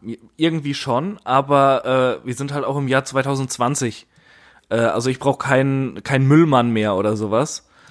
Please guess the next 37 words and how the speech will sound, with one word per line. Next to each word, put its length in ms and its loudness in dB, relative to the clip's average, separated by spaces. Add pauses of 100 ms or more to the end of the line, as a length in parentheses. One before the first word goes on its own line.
(100)
<laughs> 380 -16
ähm, 480 2
der 100 2
da 100 2
in 80 -2
den 80 0
Ring 180 -2
steigt. 600 0 (720)
Ähm, 480 -2 (1400)
und, 500 2
äh, 200 2 (500)
Adam 240 0
Cole 380 2
hat 140 -2
so 160 2
viel 280 -4
Charisma 640 0
und 180 0
Persönlichkeit, 1000 0
der, 140 0
der 180 -4
ist 80 -6
ja 80 0
nicht 220 -4
einfach 300 0
nur 220 -2
einer, 300 2
der 240 0
in 60 -2
der 120 -2
Unterbotze 540 -2
in 120 -2
den 100 0
Ring 120 -2
steigt 400 0
und 140 -10
kämpft. 520 -2